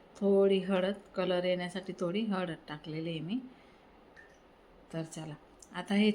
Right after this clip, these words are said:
छान मस्त मिक्स करून घेऊया आपण. आणि मला इथं बनवायचे मुगाचे पकोडे, मस्तपैकी छोट्या छोट्या पकोडे, खूप छान मस्त असं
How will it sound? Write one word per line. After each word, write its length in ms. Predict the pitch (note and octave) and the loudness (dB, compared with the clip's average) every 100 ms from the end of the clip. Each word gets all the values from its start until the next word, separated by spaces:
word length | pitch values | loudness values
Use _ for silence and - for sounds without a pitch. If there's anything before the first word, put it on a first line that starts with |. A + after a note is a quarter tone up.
| G#3+ | 2
छान 280 | A3+ G#3+ | 2 6
मस्त 300 | G#3 G#3 - | 6 2 0
मिक्स 300 | G#3 G3+ G3+ | 2 2 2
करून 320 | G3 G3+ F#3 F#3+ | -2 -2 -2 2
घेऊया 360 | G3 F#3 D#3+ | 2 2 0
आपण. 260 | D#3 F#3+ A#3 A#3 - - - - - - - - - - - - - - - - - - - - - - - _ - - - - - - | -4 -4 -6 -6 -16 -20 -20 -20 -20 -20 -20 -20 -20 -20 -20 -20 -20 -20 -20 -20 -20 -20 -20 -20 -20 -20 -20 _ -20 -20 -20 -20 -20 0
आणि 180 | G3 G3 | 4 8
मला 220 | G#3 G#3+ | 8 6
इथं 280 | G#3+ G#3+ F#3+ | 4 4 2
बनवायचे 580 | F#3+ F3+ F3+ F3+ F#3 G#3+ | 2 0 -2 0 0 2
मुगाचे 800 | B3+ G3 F#3+ F#3 F3+ G#3 C4+ - - - - | 4 4 2 2 0 0 -2 -4 -16 -20 -2
पकोडे, 440 | A3 G#3 F3+ E3 E3 | 0 4 4 2 -2
मस्तपैकी 720 | F#3 F#3 - F#3+ F#3+ E3+ G#3 A3+ - | -2 -2 -2 -4 -2 -2 -2 -2 -2
छोट्या 260 | G3 E3+ | -2 -2
छोट्या 240 | F3 E3 F#3 | -6 -6 -6
पकोडे, 520 | F#3 E3 E3+ E3 A#3 - - - - | -8 -8 -4 -4 -4 -6 -18 -20 -20
खूप 360 | - G3+ F#3+ - | 0 0 0 0
छान 240 | G3 F3+ | 0 0
मस्त 300 | E3+ E3 - | -2 -6 -6
असं 240 | E3+ F3+ | -6 -4